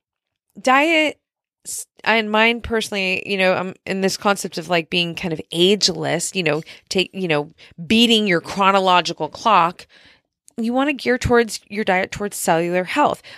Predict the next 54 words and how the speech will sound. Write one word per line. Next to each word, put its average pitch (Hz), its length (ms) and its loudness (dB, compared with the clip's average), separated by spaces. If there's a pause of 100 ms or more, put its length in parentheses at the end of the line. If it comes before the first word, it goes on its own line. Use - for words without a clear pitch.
I, 233 200 4
there's, 247 220 2
like, 269 180 -2
ten 320 220 -2
percent - 300 -4
of 233 40 -8
my 220 120 0
diet 196 560 2
is 185 320 -2
geared 175 260 -4
towards 175 260 -6
body 151 280 0
composition. 143 840 -10 (540)
And 175 180 -8
what 196 120 0
that 202 160 0
means 190 280 0
is, 165 160 -4
like, 160 360 2
there 180 200 2
is 185 140 2
an 196 140 -4
element 170 340 2
of 160 80 -4
my 165 120 0
diet 151 420 2
where 147 120 -2
I 143 80 -2
focus - 580 -2
it 165 140 -2
so - 220 0
that, 147 380 0
you 185 100 -8
know, 147 320 0
I'm 156 200 -4
making 156 260 -6
sure 165 240 -4
my 165 140 -4
lean 196 220 -6
muscle 233 280 -6
mass 147 340 -8
is 156 180 -8
there 151 300 4
and 175 160 -2
where 190 160 2
I 196 80 6
want 202 320 -4
it - 100 -6
to - 80 -14
be 147 200 -8
specifically. - 800 -6
Maybe 151 240 -6
I 180 60 -2
want, 175 260 -4